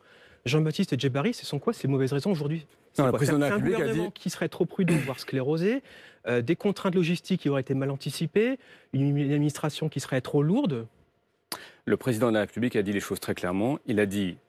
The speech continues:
Speaker 2: sécurité, nous allons faire les choses de façon organisée, ordonnée et sécuritaire. Et nous allons faire les choses de façon efficace. Et effectivement, ne pas s'embarrasser de lenteur ou de procédures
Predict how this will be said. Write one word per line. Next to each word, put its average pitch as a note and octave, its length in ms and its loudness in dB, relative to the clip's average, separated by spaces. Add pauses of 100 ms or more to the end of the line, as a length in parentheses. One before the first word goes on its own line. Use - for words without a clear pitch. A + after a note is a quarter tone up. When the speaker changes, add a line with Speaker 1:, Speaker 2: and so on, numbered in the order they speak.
(260)
Speaker 2:
sécurité, A2+ 720 0 (160)
nous G2+ 120 0
allons G#2 120 4
faire G#2+ 160 -4
les G2+ 100 4
choses A2+ 360 -4 (340)
de F#2 80 -6
façon G#2 300 -4 (240)
organisée, A#2 560 2 (100)
ordonnée A2+ 540 0
et A2 40 -4
sécuritaire. A2 760 0 (500)
Et A2 60 0
nous G#2+ 180 4
allons G#2+ 160 0
faire A2 160 -4
les G2 60 0
choses C#3 180 -6
de A2 80 -4
façon G2+ 340 -6 (200)
efficace. - 640 -2
Et G#2 40 2
effectivement, A2+ 460 0
ne A#2 80 0
pas G#2 160 -2
s'embarrasser A#2 720 0 (380)
de G2 140 0
lenteur A#2 640 2 (400)
ou A2 80 -2
de G#2 80 0
procédures B2+ 800 -2